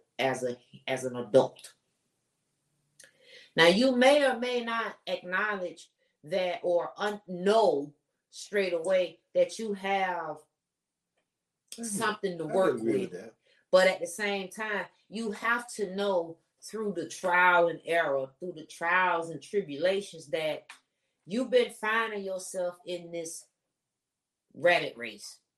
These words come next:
Speaker 2: Mm-hmm.
Speaker 1: You know what I'm saying? And so at some point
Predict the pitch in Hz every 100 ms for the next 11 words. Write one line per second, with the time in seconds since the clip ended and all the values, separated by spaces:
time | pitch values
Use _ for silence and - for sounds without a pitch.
0 | _ - - - - - 160 165 165 175
1 | 175 170 160 - - - _ 185 180 202
2 | 196 185 180 - 302 320 - 269 247 185